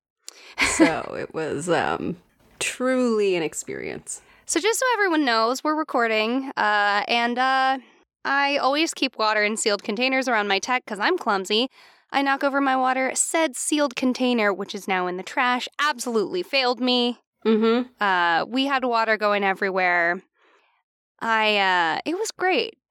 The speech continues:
Speaker 2: And <laughs> so I had to move my whole setup, right? Which,
Speaker 1: Mm-hmm.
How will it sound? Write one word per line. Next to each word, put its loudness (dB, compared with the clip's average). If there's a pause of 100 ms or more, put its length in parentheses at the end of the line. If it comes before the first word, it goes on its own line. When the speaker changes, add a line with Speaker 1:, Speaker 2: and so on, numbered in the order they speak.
(160)
Speaker 2:
And 0 (520)
<laughs> -10 (440)
so -2
I 4
had 4
to 2
move 0
my 0
whole -2
setup, -2 (100)
right? 0
Which, 0 (100)
Speaker 1:
Mm-hmm. -2